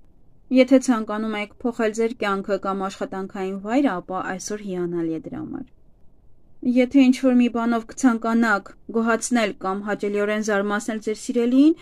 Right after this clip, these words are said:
դա կարող է այդքան էլ հեշտ չլինել, որովհետև կարծես թե ոչինչ նրան չի ուրախացնում։ Հնարավոր են դրա պատճառով թյուրիմացություններ և անհարմար իրավիճակում հայտնվեք։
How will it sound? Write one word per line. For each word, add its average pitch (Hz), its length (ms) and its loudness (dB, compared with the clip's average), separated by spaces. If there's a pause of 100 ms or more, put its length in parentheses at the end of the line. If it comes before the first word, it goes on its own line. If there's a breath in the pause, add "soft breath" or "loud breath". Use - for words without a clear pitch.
(140 soft breath)
դա 277 180 0
կարող 196 340 -4
է 214 80 -2
այդքան 233 380 -6
էլ 233 120 -2
հեշտ 226 360 -8
չլինել, 190 420 -8 (600)
որովհետև 262 580 4
կարծես 240 440 -2
թե 254 160 2
ոչինչ 240 460 4
նրան 214 340 -4
չի - 160 -10
ուրախացնում։ 190 760 -6 (500)
Հնարավոր 226 520 8
են 214 120 -4
դրա 214 180 2
պատճառով 202 480 -2
թյուրիմացություններ 254 1000 6
և 269 260 6
անհարմար 220 680 8
իրավիճակում 180 680 -6
հայտնվեք։ 143 600 -8